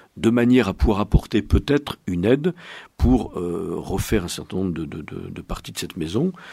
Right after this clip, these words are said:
euh, qui était assez délabrée, pour permettre éventuellement un logement pour le prêtre, si jamais il y avait un prêtre à nouveau au cess, en tout cas s'il n'était pas au cess, de pouvoir avoir un pied-à-terre, qu'on soit pas obligé de louer une maison dans la, dans le, dans le village comme c'était le cas, euh, pour le curé précédent,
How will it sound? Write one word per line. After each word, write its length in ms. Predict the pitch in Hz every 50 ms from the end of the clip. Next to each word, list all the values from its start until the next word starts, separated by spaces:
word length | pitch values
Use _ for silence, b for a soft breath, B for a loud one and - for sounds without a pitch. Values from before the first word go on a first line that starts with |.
| B B B B -
euh, 60 | - - -
qui 80 | -
était 400 | 85 - - - 82 - - -
assez 260 | - - - - - 78
délabrée, 600 | 147 156 143 - 76 82 85 120 139 165 190 180 B B B B B B
pour 140 | - - -
permettre 380 | - - 85 98 101 98 -
éventuellement 440 | 90 87 87 - 95 90 92 92 85
un 20 | 85
logement 340 | 92 98 98 95 101 95
pour 200 | 90 - - 92
le 80 | 92 92
prêtre, 500 | - - - 107 101 98 - - - -
si 220 | - - - - 92
jamais 240 | 85 82 80 82 82
il 60 | 78
y 40 | 80
avait 80 | 76
un 80 | 78 78
prêtre 300 | - - 90 87 - -
à 40 | 76
nouveau 240 | 80 78 76 78
au 40 | 80
cess, 400 | - - - 67 71 - - - B B B B B
en 60 | -
tout 100 | - -
cas 100 | - 107
s'il 160 | 87 - -
n'était 160 | 87 - - 101
pas 140 | - 98
au 60 | 92 90
cess, 180 | - 101 92
de 80 | 76 -
pouvoir 300 | - - 82 85 82 69
avoir 180 | 69 73 73
un 40 | 71
pied-à-terre, 540 | - - - - - - - - 151 185 220 - - B B B B B
qu'on 100 | B -
soit 140 | - - -
pas 80 | - -
obligé 160 | - 92 87
de 100 | 80 80
louer 240 | 76 85 92 101 95
une 100 | 87 80
maison 240 | 82 82 78 87
dans 140 | 82 78 -
la, 180 | - - - - -
dans 140 | - 127 127
le, 100 | 127 - - _ B B B B B B B B
dans 80 | 87
le 80 | 82 82
village 300 | 80 87 87 95 87 -
comme 160 | - 90 87
c'était 240 | - - - - 82
le 60 | 76
cas, 300 | - - - 101 95 87
euh, 340 | 78 78 78 73 76 78 - - -
pour 100 | - 82
le 80 | -
curé 240 | 92 - - 82 78
précédent, 540 | - - - - - 82 104 143 190 196